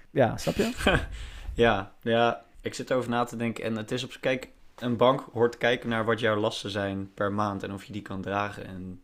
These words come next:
Speaker 2: dus doordat die lening over een langere tijd is uitgesmeerd, zijn die lasten dus ook lager. Maar als jij
Speaker 1: Klopt.
Speaker 2: dus alleen maar kijkt naar die hoogte van die schuld, ja, dan, dan heeft het wel, eh, dan heeft het wel invloed.
Speaker 1: Ja.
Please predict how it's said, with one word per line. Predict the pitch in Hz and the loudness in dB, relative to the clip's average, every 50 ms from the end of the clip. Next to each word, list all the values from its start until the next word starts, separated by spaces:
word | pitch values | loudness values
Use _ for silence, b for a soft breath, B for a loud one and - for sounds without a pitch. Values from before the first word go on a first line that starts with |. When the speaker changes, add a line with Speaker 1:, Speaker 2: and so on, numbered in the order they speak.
| _ _ - _ | _ _ -20 _
Speaker 2:
dus | - 95 95 92 | -8 -8 -8 -6
doordat | 101 101 98 107 107 - | -6 -4 -2 -2 -2 -2
die | - 107 | -2 0
lening | 104 110 107 110 110 104 | 2 2 2 2 0 0
over | 101 104 101 113 107 | -2 -2 -4 -4 -6
een | 101 101 | -6 -6
langere | 101 101 107 110 107 104 104 - | -2 -2 -2 -2 -4 -6 -8 -8
tijd | - 98 101 95 - | -6 -6 -6 -6 -6
is | 101 90 | -6 -4
uitgesmeerd, | 95 117 117 - - - - 95 92 95 95 | -2 -2 -4 -4 -10 -10 -10 -8 -10 -10 -8
zijn | - 104 95 | -8 -8 -6
die | 98 98 104 | -6 -4 -2
lasten | 101 110 113 - - - 98 | -2 -2 -2 -2 -6 -10 -10
dus | 101 92 101 | -10 -8 -6
ook | 95 98 - - - b b b b b b b b b b b b | -6 -8 -8 -10 -18 b b b b b b b b b b b b
lager. | - - 101 104 107 110 107 101 - 90 85 87 - - _ _ | -4 2 4 6 6 6 4 0 -4 -10 -12 -12 -16 -20 _ _
Maar | - 98 | -8 -6
als | 95 95 | -4 -2
jij | 110 107 107 | 0 0 2
Speaker 1:
Klopt. | 101 110 123 | 2 0 0
Speaker 2:
dus | - - - | 0 -2 -6
alleen | - 101 101 104 110 113 | -4 -2 0 0 0 0
maar | 110 101 - | -2 -4 -4
kijkt | - 104 101 98 98 | -4 -4 -4 -2 -4
naar | 101 98 98 95 | -6 -8 -8 -8
die | 95 98 98 101 _ _ _ _ _ _ _ _ _ | -8 -10 -10 -12 _ _ _ _ _ _ _ _ _
hoogte | - - 107 107 107 107 110 98 | -6 -2 0 0 0 -2 -6 -10
van | 101 95 | -8 -8
die | 98 98 98 | -8 -6 -8
schuld, | - - - 107 104 101 104 104 - - _ _ _ | -8 -6 -4 -4 -4 -4 -6 -10 -14 -20 _ _ _
ja, | - 87 85 80 | -16 -14 -14 -12
dan, | 87 98 98 101 101 | -10 -10 -10 -10 -10
dan | 95 98 98 | -8 -8 -8
heeft | 95 92 95 - | -8 -10 -10 -12
het | - - | -12 -10
wel, | 107 95 92 95 95 95 95 | -8 -8 -6 -6 -8 -8 -10
eh, | 95 98 - _ _ - - | -10 -12 -16 _ _ -20 -16
dan | - 87 | -14 -14
heeft | 92 98 - | -14 -14 -14
het | - | -10
wel | - 95 92 | -8 -6 -6
invloed. | 98 98 95 104 101 104 113 - - _ - | -6 -6 -8 -10 -12 -14 -16 -18 -20 _ -8
Speaker 1:
Ja. | 131 113 107 | -6 -6 -6